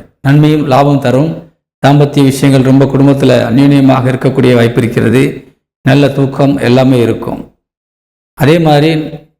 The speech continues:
வரவுகள்ல எந்த குறையும் இருக்காது. பதினேழாம் தேதி வரைக்கும் நிறைய பண வரவுகள் வரும். சரிங்களா? என்ன தொட்டாலும் உங்களுக்கு பொண்ணாகக்கூடிய வாய்ப்புல நல்ல வரவுகள் இருக்குது. தொழில் சார்ந்தும் நிறைய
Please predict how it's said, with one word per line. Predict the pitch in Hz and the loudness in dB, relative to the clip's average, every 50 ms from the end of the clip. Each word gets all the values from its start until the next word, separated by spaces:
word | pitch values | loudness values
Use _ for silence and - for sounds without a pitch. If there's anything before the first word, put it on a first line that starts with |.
| _ _ _ _ _ - | _ _ _ _ _ -4
வரவுகள்ல | 131 139 151 175 196 208 196 175 170 160 156 151 139 135 | -2 0 2 2 2 2 2 2 2 2 2 2 2 2
எந்த | 139 143 139 | 0 0 0
குறையும் | 139 139 131 127 131 135 127 123 | 0 0 0 0 2 2 2 0
இருக்காது. | 117 - - 120 117 120 139 135 | 0 0 0 0 0 2 0 0
பதினேழாம் | 135 120 123 123 127 123 123 113 117 | 0 2 2 2 2 2 2 0 0
தேதி | 113 113 110 | 0 -2 -2
வரைக்கும் | 110 110 107 110 - 131 135 147 - - - _ _ _ _ _ _ _ | -2 -2 -4 -4 -6 -8 -8 -8 -10 -14 -20 _ _ _ _ _ _ _
நிறைய | - 135 139 160 175 180 170 | 0 0 2 2 2 2 0
பண | 175 139 135 143 143 | 0 0 2 2 2
வரவுகள் | 139 135 127 123 113 123 127 120 110 107 | 2 2 2 0 0 -2 -2 -2 0 0
வரும். | 107 110 - - - - - _ _ _ _ - | 0 -2 -4 -6 -10 -14 -20 _ _ _ _ -2
சரிங்களா? | 127 120 123 131 120 120 | -2 0 0 2 2 2
என்ன | 123 143 147 139 | 2 2 0 0
தொட்டாலும் | - 135 131 - 151 135 135 151 190 208 - - - - - _ _ _ | 0 -2 -2 0 2 2 2 2 0 -2 -6 -10 -14 -18 -20 _ _ _
உங்களுக்கு | - 117 117 123 117 117 117 110 113 | -4 -2 0 0 0 0 0 -2 0
பொண்ணாகக்கூடிய | 131 120 131 139 135 135 127 120 127 123 123 117 113 | 0 0 2 2 2 2 0 0 -2 -2 -2 0 0
வாய்ப்புல | 117 117 117 120 127 160 - 160 131 | -2 -2 -2 -2 -2 -2 0 0 0
நல்ல | 120 120 127 139 127 | 0 0 0 0 0
வரவுகள் | 120 123 127 131 127 127 139 139 131 120 | 0 0 0 0 0 0 -2 -2 -2 -2
இருக்குது. | 117 120 - 123 139 165 190 175 - - - - _ _ _ _ | -2 -4 -2 -2 0 0 -2 -4 -8 -14 -18 -20 _ _ _ _
தொழில் | - 160 180 190 190 - | -2 0 0 0 0 0
சார்ந்தும் | 185 165 156 151 151 185 202 170 | 0 2 2 2 0 -2 -2 -2
நிறைய | 135 135 143 160 | -2 0 0 2